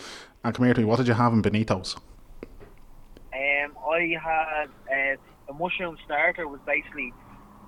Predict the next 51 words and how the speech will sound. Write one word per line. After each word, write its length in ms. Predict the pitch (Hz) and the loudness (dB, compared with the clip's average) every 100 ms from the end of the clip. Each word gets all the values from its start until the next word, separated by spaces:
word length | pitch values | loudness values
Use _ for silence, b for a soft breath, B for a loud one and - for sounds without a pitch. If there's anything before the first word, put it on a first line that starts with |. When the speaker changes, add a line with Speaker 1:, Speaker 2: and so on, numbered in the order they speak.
| - - | -20 -4
Speaker 2:
fried 220 | 165 160 | 0 0
mushroom, 480 | 151 165 185 170 156 139 | -2 -6 -2 -4 -4 -6
and 80 | 139 | -6
I 60 | |
thought 200 | 143 160 | 0 0
it 60 | 160 | 0
was 100 | 143 | -6
blue 180 | 147 147 | -6 -6
ch-, 160 | 135 - | -6 -2
or 260 | 139 135 135 | 2 2 2
I 40 | |
thought 180 | 160 170 | 0 -2
it 40 | |
was 80 | 143 143 | -2 0
garlic 260 | 139 170 - | 0 0 0
sauce, 220 | 202 190 - b b - | 0 0 -6 b b -10
and 100 | 143 | -8
I 40 | |
was 80 | 135 - | -8 -6
dipping 220 | 151 151 | -6 -6
into 160 | 143 135 | -8 -6
blue 220 | 139 135 - | -6 -6 -6
cheese 180 | 139 143 | -6 -6
sauce. 200 | 139 113 - | -6 -6 -4
How 60 | 135 | -6
did 160 | 143 | -4
that 120 | 139 - | -4 -4
happen? 200 | 135 - - - - - - - - | -6 -8 -18 -18 -18 -20 -20 -20 -6
Speaker 1:
Blue 220 | - 131 | -2 0
cheese 220 | - 117 | 0 2
Speaker 2:
And 120 | 123 | 2
then 140 | 104 - | 2 2
I 220 | 123 120 | 2 2
Speaker 1:
sauce? 160 | 135 143 | 2 0
Speaker 2:
had, 80 | - - - - 143 | -4 -20 -14 -6 -6
uh, 40 | 139 - - - - 139 | -6 -16 -20 -20 -6 -2
I 60 | |
had 140 | 143 135 | 0 -2
a 80 | |
Hawaiian 560 | 127 139 143 165 165 147 | -4 -4 0 2 2 0
pizza 520 | - 160 - 151 139 - | -8 -10 -4 0 0 0
with 160 | 135 123 | -4 -4
mushroom. 420 | 139 - 131 113 - - - - - - - | -6 -4 -4 -6 -14 -20 -20 -20 -20 -18 -4
Speaker 1:
Why, 240 | 104 107 | 0 0
why 280 | - 113 120 | 2 2 4
would 120 | 117 | 4
you 60 | 110 | 4
have 140 | 104 | 4
a 40 | 92 | 2
Hawaiian 380 | 98 95 95 | 2 2 2
pizza? 340 | 90 92 - | 0 -2 -2